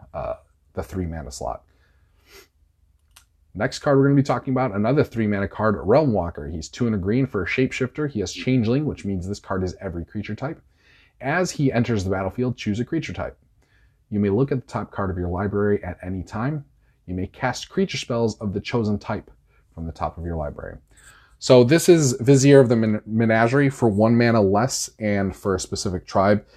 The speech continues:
If you're in a tribal deck, this goes in it as long as you're in green. This is a super good card.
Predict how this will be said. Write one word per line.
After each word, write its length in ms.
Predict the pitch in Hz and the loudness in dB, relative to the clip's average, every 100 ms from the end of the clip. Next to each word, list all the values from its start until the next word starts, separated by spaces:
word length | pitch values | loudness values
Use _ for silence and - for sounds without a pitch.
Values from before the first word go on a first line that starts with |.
| - | 2
If 140 | 143 | 6
you're 100 | 170 | 8
in 80 | 175 | 8
a 60 | |
tribal 300 | 160 165 170 | 6 6 6
deck, 260 | 160 160 143 | 6 4 2
this 200 | 110 123 | -2 -2
goes 220 | 135 120 | 0 0
in 80 | 117 | 2
it 160 | 123 - | 0 -4
as 80 | 110 | -6
long 160 | 107 110 | -4 -2
as 80 | 107 | 0
you're 120 | 107 | 0
in 80 | 104 | 2
green. 300 | 107 110 104 _ _ _ _ _ | 2 2 -2 _ _ _ _ _
This 120 | 107 | -8
is 80 | 101 | -4
a 40 | 104 | -2
super 280 | - 107 | -2 -2
good 200 | 104 104 | 0 0
card. 360 | 87 113 120 139 | 2 2 2 0